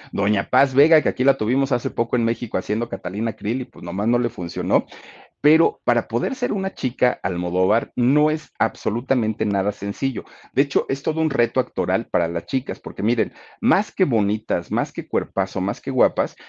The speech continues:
tienen que ser de entrada muy valientes, mucho, muy valientes. Tienen que, deben tener una originalidad, no deben ser mujeres prejuiciosas,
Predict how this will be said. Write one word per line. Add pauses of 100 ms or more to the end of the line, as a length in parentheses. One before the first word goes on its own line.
(140)
tienen
que
ser
de
entrada
muy
valientes,
mucho,
muy
valientes.
Tienen
que,
deben
tener
una
originalidad, (260)
no
deben
ser
mujeres
prejuiciosas,